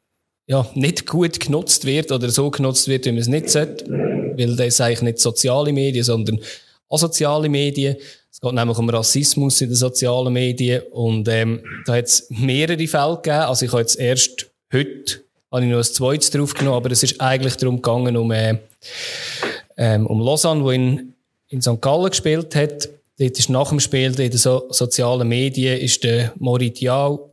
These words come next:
der Goalie von Lausanne, äh, rassistisch beleidigt worden. Und, ähm,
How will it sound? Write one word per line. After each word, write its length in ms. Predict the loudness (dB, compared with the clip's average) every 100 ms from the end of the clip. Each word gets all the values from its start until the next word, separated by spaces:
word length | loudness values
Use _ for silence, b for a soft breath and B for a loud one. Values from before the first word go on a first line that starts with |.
| _ -2
der 220 | 0 0
Goalie 360 | 0 0 0 0
von 160 | 0
Lausanne, 480 | 0 0 0 0 -2 -8 _ _ _ _ -6
äh, 200 | 0 2
rassistisch 540 | 4 4 4 2 0
beleidigt 480 | 0 0 0 -2 -2
worden. 360 | 0 0 0 -4 -12 _ _ _ _ _ -20 -4
Und, 340 | -2 0 0
ähm, 380 | 2 2 0